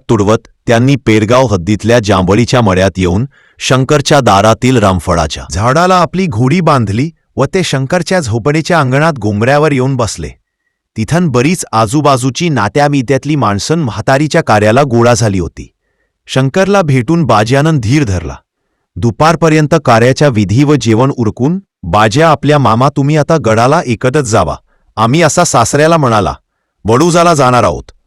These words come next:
आमच्या महत्वाचं काम आहे, तवा आम्हाला परवानगी द्या." बाज्यान सासऱ्याची परवानगी मिळताच झोपडीत जाऊन शंकरच्या शेजारी बसला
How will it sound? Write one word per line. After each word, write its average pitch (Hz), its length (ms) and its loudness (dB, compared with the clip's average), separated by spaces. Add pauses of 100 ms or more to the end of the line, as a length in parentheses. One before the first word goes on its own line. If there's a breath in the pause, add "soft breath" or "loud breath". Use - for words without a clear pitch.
(280)
आमच्या 127 360 0
महत्वाचं 156 540 0
काम 127 260 0
आहे, 78 160 -6 (320)
तवा 143 200 4
आम्हाला 147 260 4
परवानगी 139 500 2
द्या." 85 160 -2 (640)
बाज्यान 113 460 2
सासऱ्याची 143 600 0
परवानगी 127 540 0
मिळताच 123 580 0 (280)
झोपडीत 160 480 0
जाऊन 123 380 0 (240 soft breath)
शंकरच्या 170 640 0
शेजारी 143 420 2
बसला 120 400 0